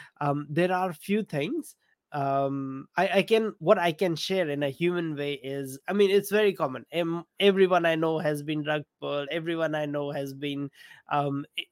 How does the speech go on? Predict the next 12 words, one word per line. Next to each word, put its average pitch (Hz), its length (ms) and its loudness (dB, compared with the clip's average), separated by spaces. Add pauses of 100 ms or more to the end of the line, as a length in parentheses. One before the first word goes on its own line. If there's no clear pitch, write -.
everyone 190 460 6
who, 160 220 -2
anyone 190 340 2
who's 151 180 -2
been 190 260 -6
in 185 240 -6
this 151 240 -4
industry 139 460 -6
like 135 240 -2 (100)
me 151 460 -2
for 143 180 0
last, 131 460 -6